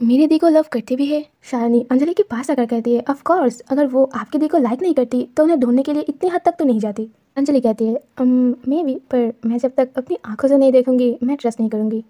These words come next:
शालिनी विंडो की ओर देखते हुए अपने दोनों हाथों को grab करते हुए कहती है, "मेरे पास एक plan है।" अंजलि उसकी ओर देखते हुए कहती है, "क्या plan?" शालिनी smile करते हुए कहती है, "वो तो आप मुझ पर छोड़ दो।" अंजलि उसकी दोनों shoulder को hold करके शालिनी को उसकी ओर घुमाती है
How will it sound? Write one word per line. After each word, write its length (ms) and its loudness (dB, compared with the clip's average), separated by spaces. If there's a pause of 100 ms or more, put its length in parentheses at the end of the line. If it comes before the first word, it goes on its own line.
शालिनी 560 -2
विंडो 260 6
की 140 -2
ओर 140 -2
देखते 220 -2
हुए 160 2
अपने 260 -8
दोनों 240 2
हाथों 200 -2
को 220 0
grab 240 -2
करते 180 2
हुए 80 4
कहती 240 -2
है, 160 0 (180)
"मेरे 220 2
पास 340 -2
एक 160 0
plan 260 0
है।" 220 -2 (200)
अंजलि 460 4
उसकी 220 -8
ओर 140 -8
देखते 200 -4
हुए 80 4
कहती 240 -2
है, 100 0 (220)
"क्या 160 -8
plan?" 200 -2 (300)
शालिनी 480 0
smile 300 -2
करते 240 0
हुए 60 0
कहती 220 -4
है, 140 -4 (160)
"वो 180 2
तो 300 0
आप 280 -6
मुझ 100 -2
पर 120 -2
छोड़ 160 -4
दो।" 160 -4 (760)
अंजलि 480 2
उसकी 220 0
दोनों 240 0
shoulder 280 2
को 180 2
hold 300 0
करके 320 2
शालिनी 340 -4
को 100 -4
उसकी 320 -4
ओर 100 0
घुमाती 340 0
है 180 -4